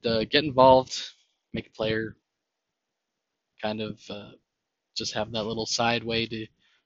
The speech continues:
to test what you're gonna do next in the P B E and, uh, go from there. And then, um, in terms of if you play Perfect Team, we do have a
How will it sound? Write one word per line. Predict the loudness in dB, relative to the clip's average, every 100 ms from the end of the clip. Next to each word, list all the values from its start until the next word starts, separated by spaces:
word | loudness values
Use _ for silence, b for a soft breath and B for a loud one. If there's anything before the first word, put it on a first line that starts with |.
| -12
to | 0
test | 4 4 4
what | 0
you're | 0
gonna | 0 0
do | 0
next | 2 2 0
in | -10
the | -6
P | -6
B | -4
E | -4 -2 -4 -6 _ _ _ _ -8
and, | -2 -2 -4 -10
uh, | -12 -6
go | -6
from | -4 0
there. | 2 2 -2 _ _ _ _
And | -8 -4
then, | -2 -2 -2
um, | -2 -4 -6 -12 _ _ _ _ _ _ -10
in | -8
terms | -6 -6 -4 -2
of | 0 0 -4 -14 -16
if | -10
you | -4
play | 2 2
Perfect | 4 0 0 0
Team, | 2 2
we | 0
do | 0 0
have | 2 0 -2
a | -4 -2 -2 -4